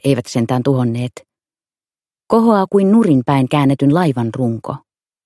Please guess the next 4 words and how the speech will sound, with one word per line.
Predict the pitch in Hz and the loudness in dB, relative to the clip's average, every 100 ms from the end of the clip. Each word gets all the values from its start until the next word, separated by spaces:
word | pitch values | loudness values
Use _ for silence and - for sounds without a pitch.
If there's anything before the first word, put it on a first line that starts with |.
| _ _ _ _ _ _ _ _ _ _ _ - | _ _ _ _ _ _ _ _ _ _ _ -6
Se | - - | -2 2
peilaa | 208 165 143 | 4 4 0
kaupungin | - 160 135 127 127 | 0 -2 0 -2 -2
sielua. | - 139 120 127 127 | -2 -2 -2 -6 -8